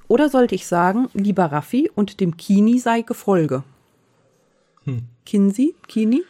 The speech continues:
Speaker 1: Kinski?
Speaker 2: Kinski vielleicht?
Speaker 1: Kinski wegen Kolja?
Speaker 2: Wahrscheinlich.
Speaker 1: Das Gefolge darf der Majestät ruhig mal die Ohren lang ziehen,
Speaker 2: Ah.
Speaker 1: wenn er sie wieder mal so ob ihrer Zusammenfassung der aktuellen Folge drangsaliert.
Speaker 2: <laughs>
Speaker 1: Ah.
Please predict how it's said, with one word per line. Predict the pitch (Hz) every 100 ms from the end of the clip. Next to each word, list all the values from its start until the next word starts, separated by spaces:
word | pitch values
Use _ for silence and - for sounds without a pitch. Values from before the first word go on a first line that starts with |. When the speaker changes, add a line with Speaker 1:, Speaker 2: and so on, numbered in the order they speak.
| _ _ _
Speaker 1:
Kinski? | 226 240 - 392
Speaker 2:
Kinski | 143 180 - 311 302
vielleicht? | 311 294 311 _ _
Speaker 1:
Kinski | - 220 277
wegen | 247 202
Kolja? | 196 208 302 277
Speaker 2:
Wahrscheinlich. | 139 131 151 240 104 - - 240 214
Speaker 1:
Das | 240 254
Gefolge | 254 - 233 285 320
darf | 285 269
der | 247
Majestät | 226 208 196 - 220 262
ruhig | 202 208 226
mal | 240
die | 247
Ohren | 247 233
lang | 180 156 156
ziehen, | - 202 254 - -
Speaker 2:
Ah. | 127 - -
Speaker 1:
wenn | 190 214
er | 262
sie | 277 247
wieder | 247 262
mal | 254 254 254
so | 247 262 -
ob | 214 -
ihrer | 233 233
Zusammenfassung | - 165 170 185 - 247 269 262
der | 208
aktuellen | 165 - 202 202 240
Folge | - 208 202
drangsaliert. | - 160 165 156 147 135 165
Speaker 2:
<laughs> | -
Speaker 1:
Ah. | 339